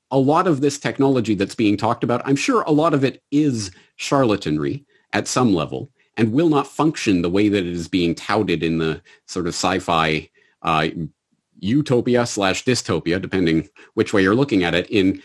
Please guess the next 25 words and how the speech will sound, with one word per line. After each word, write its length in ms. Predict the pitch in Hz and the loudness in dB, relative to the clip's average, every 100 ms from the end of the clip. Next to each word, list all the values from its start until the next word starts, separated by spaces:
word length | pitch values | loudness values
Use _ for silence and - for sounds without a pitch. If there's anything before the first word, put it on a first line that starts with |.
| - - | -10 0
documents 480 | 95 - 92 87 - | 0 2 0 0 -2
like 220 | 90 - | -2 -2
Exploring 580 | 87 - - 98 87 85 | -6 -8 -2 0 2 2
Biodigital 640 | 82 82 82 82 80 80 78 | 2 0 0 -2 -4 -4 -2
Convergence. 640 | 80 78 76 76 80 - - - - _ _ | -2 0 -2 -2 -4 -6 -12 -20 -20 _ _
Having 360 | - 143 113 - | -6 0 0 2
said 240 | 220 202 | 0 0
that, 140 | 90 | 0
I 100 | 90 | 0
think 220 | 101 123 110 | 0 -2 0
they 120 | 98 | 0
will 140 | 90 | 0
still 260 | - 135 120 | 0 0 0
try 220 | - 98 | 0 0
to 80 | 87 | 0
push 260 | - 107 | -2 -2
a-, 160 | 82 - - - | -2 -6 -14 -6
ahead 340 | 104 127 165 | -4 0 0
with 180 | 80 - | -2 -4
it, 140 | 67 - | -6 -4
and 140 | 110 | -2
it 100 | 107 | 0
will 180 | 123 127 | 0 0
be 180 | 120 123 | 2 2
like 360 | 117 113 - | 2 2 -2